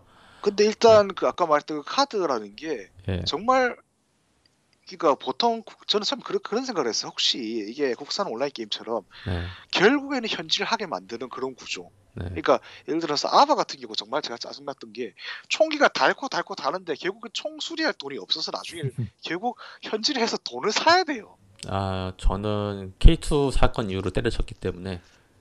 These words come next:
Speaker 1: 아, 그러니까 저는 그 이전에 훨씬 이전에 그 훨씬 이전에 때려쳐서 상관없는데 하여튼
Speaker 2: 아.
Speaker 1: 그거를 생각했는데 다행히도 돈을 많이 줘요. 게다가 카드 아무리 하급을 끌고도 어지간한 자기가 쓸만한 장비를 다 나와요. 그리고 뭐 중급이나 상급 카드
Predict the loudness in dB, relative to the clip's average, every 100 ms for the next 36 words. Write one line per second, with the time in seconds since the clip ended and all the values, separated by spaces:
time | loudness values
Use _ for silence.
0 | _ _ -12 -8 -6 -4 -4 -8 -12 -10
1 | -10 -8 -12 -12 -10 -6 -2 -2 0 2
2 | 2 2 0 0 2 2 2 0 2 0
3 | 2 2 2 -2 -4 -4 -4 -4 -8 -16
4 | -20 _ -12 -2 4 6 4 -2 -6 -8
5 | -2 0 0 -2 -4 -4 -10 -8 -8 -8
6 | -16 -20 _ _ _ _ _ -12 -8 -4
7 | -2 -2 -2 -12 -10 -2 0 0 0 -4
8 | -2 -2 -2 -4 _ _ _ 0 2 2
9 | -2 -2 -4 -6 -10 -8 -12 -12 -8 -6
10 | -4 2 2 2 -4 _ _ _ -2 2
11 | 2 4 4 4 -2 -6 -8 -6 -10 -8
12 | -6 -6 -6 -8 -8 -6 -8 -6 -6 -2
13 | -2 0 -4 _ -12 -10 -4 -4 0 0
14 | 0 -4 -4 2 2